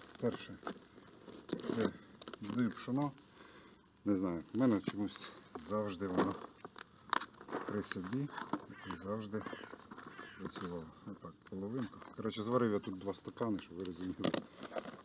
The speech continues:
Цього вполне достатньо. Зварив я в мультиварці горох.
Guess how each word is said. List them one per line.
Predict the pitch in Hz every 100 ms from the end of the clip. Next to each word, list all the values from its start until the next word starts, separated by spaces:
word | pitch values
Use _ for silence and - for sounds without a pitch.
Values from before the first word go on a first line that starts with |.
| -
Цього | 95 85
вполне | 78 - 92 98
достатньо. | 87 - - 87 - - - - - - - - - - - -
Зварив | 98 123 139
я | 110
в | 104
мультиварці | 110 - 120 113 - 101
горох. | 113 156 -